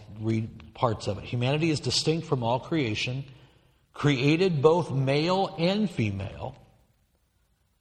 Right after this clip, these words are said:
created to subdue, it's the third line, there's only four,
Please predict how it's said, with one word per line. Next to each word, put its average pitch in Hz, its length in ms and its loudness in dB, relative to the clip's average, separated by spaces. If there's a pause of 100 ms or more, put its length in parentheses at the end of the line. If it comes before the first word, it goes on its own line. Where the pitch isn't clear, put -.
(640)
created 160 760 2
to 208 160 2
subdue, 180 880 2 (220)
it's - 140 -14
the 127 100 -4
third 110 260 2
line, 104 280 -2
there's 104 160 -4
only 127 180 -2
four, 113 380 -4